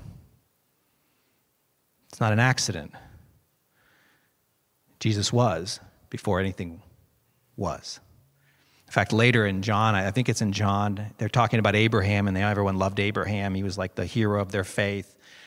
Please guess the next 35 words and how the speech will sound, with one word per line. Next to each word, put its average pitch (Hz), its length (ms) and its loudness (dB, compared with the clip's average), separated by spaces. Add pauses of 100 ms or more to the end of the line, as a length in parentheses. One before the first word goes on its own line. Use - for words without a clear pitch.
(360)
And, 98 380 -8
um, 87 400 -4
Abraham, 117 420 4
Moses, 107 320 2
these 139 180 6
are 131 40 4
the 110 100 4
people 107 220 0
they 101 100 2
really 104 220 0
looked 98 260 -2
up 110 180 2
to 90 320 -4
in 95 120 -6
the, 95 160 -6
in 120 80 -2
the 98 80 0
Jewish 110 340 0
faith. 117 240 4
I 104 40 2
mean, 104 120 2
these 123 180 4
were, 101 240 -4
these 123 220 2
were, 95 80 0
like, 82 180 -8 (160)
significant. - 680 -4
These 156 140 2
were 113 60 0
the 92 100 -4
patriarchs. 110 640 -2
These 156 120 2
were 131 80 -2
the 98 80 -2
people. 160 540 -2